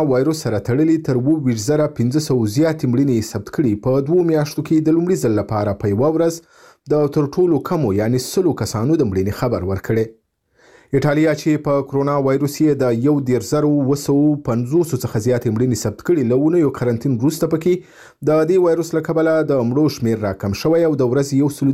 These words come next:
درې پنځوس کسانو ته رسیدلی. برتانیا او ایټالیا، چې په اروپا کې کرونا وایروس تر ټولو زیات ځپلي، مشرانو یې خپلو وګړو ته ویل چې دوی باید له کرونا وایروس سره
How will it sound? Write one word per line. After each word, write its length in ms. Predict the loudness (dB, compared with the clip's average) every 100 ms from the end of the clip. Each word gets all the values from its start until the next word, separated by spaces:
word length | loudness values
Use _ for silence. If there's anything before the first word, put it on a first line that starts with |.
| -2
درې 100 | -4
پنځوس 320 | -2 -2 -4 -4
کسانو 320 | -4 -2 0 0
ته 80 | 0
رسیدلی. 360 | 0 -2 -2 -6 _ _ _ _ _ _ _ -20 -20 _ -2
برتانیا 460 | 0 2 2 2
او 100 | 2
ایټالیا، 380 | 2 0 0 0 0
چې 120 | -2
په 140 | 0
اروپا 200 | 0 -2 -4
کې 160 | -6 -4
کرونا 240 | 0 0 0
وایروس 260 | 0 -2 -2
تر 100 | -4 0
ټولو 200 | 0 0 0
زیات 280 | 0 0 0
ځپلي، 340 | -4 -2 0 2 0
مشرانو 400 | -2 -2 0 0
یې 140 | -2
خپلو 180 | 0 0
وګړو 320 | 2 0 0
ته 60 | 0 0
ویل 160 | 0 0
چې 680 | -2 -4 -18 -20 -10 -4 0
دوی 100 | 2 2
باید 180 | 0 -2
له 40 | -2
کرونا 240 | -2 0 0
وایروس 340 | 0 0 0 0
سره 180 | 0